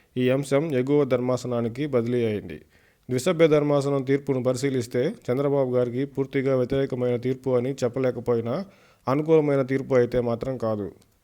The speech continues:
అయితే టీడీపీ నేతలు అనుమంద మీడియా వచ్చిన తీర్పును చంద్రబాబు గారికి అనుకూలమైనదని ఒకసారి, ఈ తీర్పు వెనుక రాజకీయ ప్రమేయం బీజేపీ ఉందని మరోసారి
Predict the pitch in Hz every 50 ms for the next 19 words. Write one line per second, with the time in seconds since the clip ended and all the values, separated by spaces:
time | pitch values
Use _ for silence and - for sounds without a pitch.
0 | _ - 131 143 143 147 147 160 170 170 160 160 170 170 165 165 - 143 135 135
1 | 143 139 147 135 139 156 156 135 131 143 147 143 143 139 135 131 131 127 120 120
2 | 120 139 185 196 - 127 127 127 - 170 160 151 151 - 147 147 - - 131 135
3 | 147 143 139 131 139 139 143 139 139 139 135 123 123 123 123 113 117 131 151 180
4 | 175 120 123 143 143 151 151 147 139 139 131 131 127 123 127 127 127 123 120 120
5 | 139 131 135 131 127 123 147 196 - - - _ _ _ _ _ 139 135 - 147
6 | 160 160 - 165 156 151 143 139 123 143 143 143 135 131 139 143 139 139 143 139
7 | 135 131 131 127 127 131 131 127 127 143 156 143 131 135 143 139 143 143 139 139
8 | 131 127 123 123 127 127 127 127 127 127 123 120 117 135 131 - 139 127 120